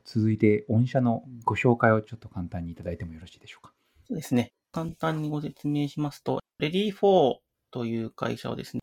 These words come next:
Speaker 2: 一般的にはクラウドファンディングの会社として認知されてるかなと思うんですけど、我々ビジョンとして誰もがやりたいことを実現できる世の中を作るっていう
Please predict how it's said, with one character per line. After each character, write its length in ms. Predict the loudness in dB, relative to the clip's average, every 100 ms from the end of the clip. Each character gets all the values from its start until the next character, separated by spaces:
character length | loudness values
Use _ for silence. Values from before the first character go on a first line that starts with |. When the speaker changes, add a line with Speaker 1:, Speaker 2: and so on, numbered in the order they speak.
| -6
Speaker 2:
一 100 | 0
般 160 | 0
的 220 | 2 -2
に 80 | 2
は 100 | 2
ク 120 | 2
ラ 100 | -2
ウ 60 | 0
ド 80 | 0
フ 80 | 0
ァ 60 |
ン 80 | 0
デ 60 | -2
ィ 40 |
ン 40 |
グ 60 | -4
の 80 | -6
会 160 | -8
社 100 | -8 -12
と 120 | -14
し 80 | -16
て 200 | -20 _
認 160 | -6 -6
知 120 | -8
さ 100 | -12
れ 100 | -12
て 120 | -10
る 80 | -12
か 120 | -8
な 220 | -6 -6 -8
と 220 | -12 -18 _
思 180 | -6 -4
う 20 |
ん 60 | -4
で 60 | -8
す 80 |
け 100 | -10
ど、 280 | 2 4 4 _ _ _
我 160 | 2 4
々 120 | 4 2 0
ビ 120 | 0
ジ 80 | 2
ョ 60 | 2
ン 120 | 2
と 140 | -2
し 120 | -6 -8
て 180 | -10
誰 240 | -2 0 2
も 120 | 2
が 120 | 2
や 80 | 0
り 120 | -2
た 180 | -4 -2
い 80 | -2
こ 120 | -4
と 160 | -2 0
を 80 |
実 280 | 0 -6 -6
現 260 | -4 -4 -4
で 80 | -6
き 140 | -8
る 160 | -10 -8
世 100 | -6
の 140 | -6
中 240 | -6 -6 -8
を 120 | -8
作 180 | -14 -16
る 140 | -14
っ 140 | -16 _
て 80 | -6
い 100 | -6
う 100 | -8